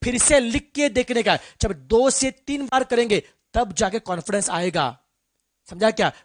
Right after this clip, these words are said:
प्रैक्टिस करना पड़ेगा, प्रैक्टिस करना पड़ेगा। कोई दिक्कत नहीं महेंद्र, बड़े-बड़े शहरों में छोटी बातें होती रहती है, गलती होने दो बेटा जी,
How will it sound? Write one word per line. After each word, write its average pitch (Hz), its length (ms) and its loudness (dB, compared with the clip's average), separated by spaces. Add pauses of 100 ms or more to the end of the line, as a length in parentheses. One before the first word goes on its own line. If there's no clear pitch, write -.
(160)
प्रैक्टिस 185 460 -2
करना 165 280 -6
पड़ेगा, 131 300 -8
प्रैक्टिस 147 340 -12
करना 131 200 -12
पड़ेगा। 131 340 -18 (2000)
कोई 208 160 0
दिक्कत 220 320 -6
नहीं 214 300 -6 (440)
महेंद्र, 190 440 0 (260)
बड़े-बड़े 196 400 0
शहरों 190 280 0
में 190 200 -2 (160)
छोटी 180 240 -4
बातें 175 220 0
होती 160 180 -4
रहती 180 180 -4
है, 175 60 -2
गलती 147 280 -4
होने 185 140 -4
दो 185 80 0
बेटा 180 180 -2
जी, 180 200 -4